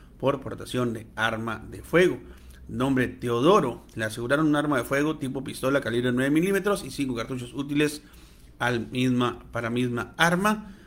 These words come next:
Esto se derivó de la puesta a disposición y además se le dictó también la prisión preventiva oficiosa por la comisión de los delitos de violación a la Ley Federal de Armas de Fuego y Explosivos. Esto de acuerdo con la carpeta de investigación allá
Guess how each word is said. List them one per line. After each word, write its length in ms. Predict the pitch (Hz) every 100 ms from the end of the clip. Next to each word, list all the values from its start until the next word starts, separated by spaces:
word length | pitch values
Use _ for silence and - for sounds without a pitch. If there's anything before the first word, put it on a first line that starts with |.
| - -
Esto 600 | 127 127 131 127 120 113
se 160 | -
derivó 360 | 127 127 139 196
de 80 | 180
la 160 | 113
puesta 280 | 110 131 127
a 40 | 113
disposición 680 | 107 117 117 - 190 190 - - -
y 260 | - 120 113
además 320 | 113 117 135
se 80 | 127
le 80 | 117
dictó 260 | 107 127
también 280 | 120 117 123
la 120 | 120
prisión 280 | - - 127
preventiva 400 | 117 113 117 123
oficiosa 500 | 110 120 175 190 - - - - - -
por 200 | - 170
la 160 | 165 156
comisión 520 | 160 151 139 147 139
de 160 | 120 113
los 200 | 117 113
delitos 400 | 123 143 139 117
de 100 | 110
violación 340 | 113 107 127
a 60 | 120
la 140 | 107
Ley 160 | 123 127
Federal 320 | 107 110 117
de 120 | 110
Armas 280 | - 117 110
de 100 | -
Fuego 260 | - 113 110
y 80 |
Explosivos. 880 | 110 107 131 139 233 240 220 - - - - - -
Esto 220 | - 123
de 60 | 117
acuerdo 300 | 110 123 117
con 100 | 110
la 80 | 104
carpeta 480 | 107 - 120 123 110
de 240 | 110 113
investigación 1040 | 135 123 117 110 107 107 104 95 123 120 113
allá 440 | 107 104 117 110